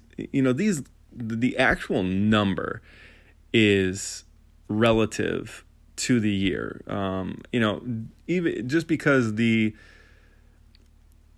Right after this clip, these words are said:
actual cash line is going up or down relative to the year, I don't think that matters as much, because some years, you know, chalk just hits a little bit more.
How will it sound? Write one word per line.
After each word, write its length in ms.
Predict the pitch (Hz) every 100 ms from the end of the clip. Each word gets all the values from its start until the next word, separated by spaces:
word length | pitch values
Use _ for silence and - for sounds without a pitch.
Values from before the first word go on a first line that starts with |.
| _
actual 440 | 127 117 - 113
cash 440 | 104 - 107 101 -
line 320 | 110 104 101
is 160 | 107 101
going 340 | 110 107 107
up 220 | 110 -
or 80 | 104
down 440 | 92 98 98 98
relative 420 | 95 104 98 - 98
to 100 | 101
the 80 | 98
year, 260 | 104 101
I 60 | 101
don't 160 | 110
think 200 | 107 101
that 160 | 101 95
matters 380 | 98 98 95 92
as 160 | 90
much, 300 | 92 95 92
because 240 | - - 98
some 260 | - 123
years, 300 | 120 117 113
you 60 | 107
know, 160 | 98 95
chalk 320 | - 98 92
just 220 | 98 -
hits 180 | 104 -
a 20 |
little 200 | 95 92
bit 160 | - -
more. 440 | 107 104 101 -